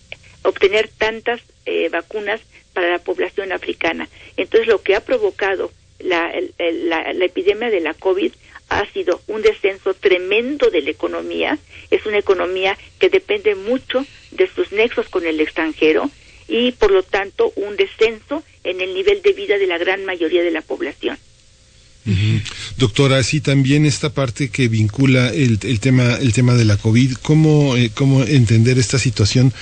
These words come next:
Speaker 2: ¿Por qué, eh, eh, es lo que, por qué está sucediendo esto en el nivel sanitario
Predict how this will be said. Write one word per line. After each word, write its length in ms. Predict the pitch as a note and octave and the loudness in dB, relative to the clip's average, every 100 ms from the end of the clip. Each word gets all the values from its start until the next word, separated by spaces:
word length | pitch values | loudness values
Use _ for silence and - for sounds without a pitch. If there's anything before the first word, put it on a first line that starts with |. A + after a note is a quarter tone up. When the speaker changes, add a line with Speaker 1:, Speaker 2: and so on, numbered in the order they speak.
| - - | -12 -6
Speaker 2:
¿Por 180 | - B2+ | 2 2
qué, 260 | - F3 F3+ | 4 4 4
eh, 120 | C3 B2 - | 0 -6 -2
eh, 720 | C3 A#2+ - C3+ A#2 A2+ A#2+ - C3+ | 2 2 4 4 4 4 2 0 0
es 140 | C3+ | 2
lo 140 | C#3 | 2
que, 220 | - A2+ G2 | 2 2 2
por 160 | A#2+ | 0
qué 80 | D3 | 0
está 120 | F3+ | 0
sucediendo 600 | D3+ C#3+ C3+ B2+ B2+ B2 | 0 2 4 6 6 6
esto 180 | A2+ - | 4 4
en 80 | B2+ | 4
el 100 | A2+ | 6
nivel 240 | A2 A2 | 6 4
sanitario 680 | G#2+ B2 G#2+ A2 A2 A2+ A2+ | 4 2 2 4 4 6 4